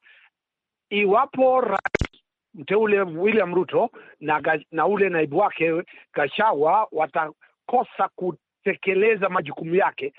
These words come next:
kwa sababu ya impeachment, kwa sababu ya kifo, kwa sababu ya kuresign, ule watatu kuchukua nafasi ya urais ni spika.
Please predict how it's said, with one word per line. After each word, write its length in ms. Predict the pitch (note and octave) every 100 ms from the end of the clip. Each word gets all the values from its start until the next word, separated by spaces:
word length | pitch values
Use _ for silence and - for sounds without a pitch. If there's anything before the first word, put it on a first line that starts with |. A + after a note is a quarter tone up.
| _ _
kwa 160 | - D3
sababu 420 | E3+ D#3+ F#3+ F3
ya 100 | D3+
impeachment, 680 | C#3 C#3 A#3 - F#3+ G#3 G3+ _ _ _
kwa 140 | D3 C3
sababu 440 | D3 D#3 E3 D#3+
ya 180 | D3 C3
kifo, 500 | - B3+ - A3 A3 - _
kwa 160 | - C#3
sababu 400 | C#3+ C#3 D#3+ D3
ya 120 | C#3+
kuresign, 800 | C3 C#3+ C3 A#2+ - G3 C#3 A2+ _ _ _ _ _ _
ule 380 | B3+ C4 B3 A3+
watatu 640 | G3+ F3 - G3+ - - _ _
kuchukua 420 | - - - F#3
nafasi 520 | E3 D#3 - E3 - E3
ya 80 |
urais 360 | D3 C#3+ E3 D3+ - G#2 - _
ni 80 | A#2 -
spika. 280 | - A#2